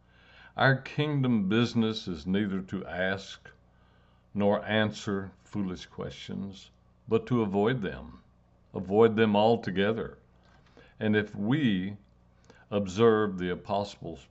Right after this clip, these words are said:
precept as set forth in Titus three eight, to be careful to maintain good works,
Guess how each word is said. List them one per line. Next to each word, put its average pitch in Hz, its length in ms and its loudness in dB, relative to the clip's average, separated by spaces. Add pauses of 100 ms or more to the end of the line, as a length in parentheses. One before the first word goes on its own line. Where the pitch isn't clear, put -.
precept 135 680 0
as - 180 -6
set - 400 -2
forth 95 380 -6
in 87 140 -6
Titus 85 480 -4
three 85 280 -8
eight, 92 440 -4 (880)
to 117 80 0
be 113 160 2
careful 135 600 2
to 107 100 -2
maintain 104 720 0
good 92 240 0
works, 92 640 0